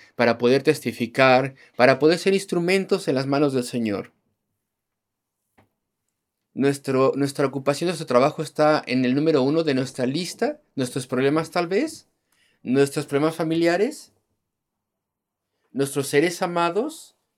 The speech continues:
y su estado espiritual, todo eso debería estar bastante alto en la lista de peticiones. Pero, ¿qué es lo que tendría que ser el número uno en nuestras peticiones? ¿Qué tendría que ser lo número uno?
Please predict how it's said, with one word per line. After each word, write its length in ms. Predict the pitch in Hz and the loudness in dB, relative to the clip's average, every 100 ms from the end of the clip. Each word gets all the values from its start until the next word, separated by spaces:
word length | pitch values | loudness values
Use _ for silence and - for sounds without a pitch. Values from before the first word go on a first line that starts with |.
| _ | _
y 80 | 127 | -8
su 120 | 139 | -6
estado 300 | 135 143 147 | -4 0 0
espiritual, 720 | 165 170 165 165 170 233 - _ _ _ _ _ _ _ _ _ - | -2 -8 -6 -2 -2 -4 -12 _ _ _ _ _ _ _ _ _ -6
todo 220 | 185 202 | 2 4
eso 220 | 208 214 | 4 2
debería 340 | 175 143 151 165 | 0 2 4 2
estar 600 | 165 - 156 165 165 - _ - | -2 -4 0 0 -2 -12 _ -2
bastante 600 | 143 139 175 180 175 170 | -2 -2 -4 -4 -6 -2
alto 560 | 156 196 226 226 185 - | 2 4 2 -2 -6 -4
en 240 | 139 143 | -4 0
la 120 | 135 123 | 2 2
lista 640 | 139 190 196 - 107 98 _ _ | 0 -4 -6 -4 -4 -4 _ _
de 100 | - | -4
peticiones. 920 | 123 131 139 131 147 156 127 98 - _ _ _ _ _ _ _ | 0 0 0 -2 0 2 0 -4 -12 _ _ _ _ _ _ _
Pero, 300 | - 160 165 | 4 6 4
¿qué 160 | 170 262 | 0 0
es 120 | 254 | 0
lo 100 | 277 | 0
que 100 | 240 | -2
tendría 260 | - 175 190 | -2 -2 -2
que 120 | 190 | -4
ser 160 | - 175 | -4 -4
el 120 | 175 | -4
número 300 | 180 175 147 | -2 2 2
uno 480 | 175 190 120 92 _ _ _ _ _ | 2 -2 -4 -8 _ _ _ _ _
en 120 | - 135 | -6 -4
nuestras 300 | 143 127 - | -4 -8 -6
peticiones? 840 | 123 123 120 110 95 87 - - _ _ _ _ _ _ - | -6 -6 -6 -6 -6 -10 -18 -20 _ _ _ _ _ _ -8
¿Qué 100 | 175 | -4
tendría 300 | 190 175 175 | -2 -2 -2
que 100 | 180 | -4
ser 180 | - 165 | -4 -2
lo 120 | 165 | -2
número 320 | 160 165 170 | -2 0 0
uno? 380 | 269 269 104 | 0 -4 -6